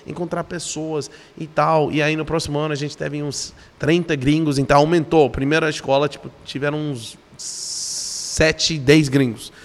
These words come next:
Segunda escola, trinta. Terceira, que foi em dois mil e dezenove,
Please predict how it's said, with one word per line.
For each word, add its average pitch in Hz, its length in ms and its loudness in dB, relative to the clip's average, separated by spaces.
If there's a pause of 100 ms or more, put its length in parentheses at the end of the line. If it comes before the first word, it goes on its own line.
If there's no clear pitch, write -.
(260)
Segunda 170 300 -2
escola, 165 260 0
trinta. 147 480 -2 (300)
Terceira, 160 460 0
que 127 60 -12
foi 147 120 -2
em 139 40 -4
dois 143 160 0
mil 151 120 0
e 147 40 -2
dezenove, 143 680 0